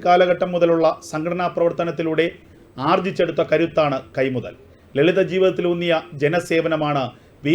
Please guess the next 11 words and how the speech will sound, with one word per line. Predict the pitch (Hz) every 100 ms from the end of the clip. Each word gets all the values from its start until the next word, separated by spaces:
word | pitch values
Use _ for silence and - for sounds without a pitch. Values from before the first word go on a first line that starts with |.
| 180
മുരളീധരൻ | 170 170 165 165 156 151
എന്ന | 147
രാഷ്ട്രീയക്കാരന്റെ | 151 151 170 151 147 143 135 123 - 139
മുഖമുദ്ര. | 151 147 117 113 90 - - - -
പാർട്ടിയിൽ | 156 180 - 220 202 - - - 160
ഏറെ | 202 214 208
സ്ഥാനമാനങ്ങൾ | 180 196 202 190 190 185 180 180 151
വഹിച്ചിട്ടും | 160 180 - 180 180 185 - - -
കേന്ദ്രമന്ത്രിയായിരുന്നിട്ടും | 156 196 196 185 180 175 170 165 160 147 147 101 - - - 135
അഴിമതിയുടെ | 180 190 175 175 165 156 - -
കറപുരളാത്ത | 151 185 175 170 170 165 156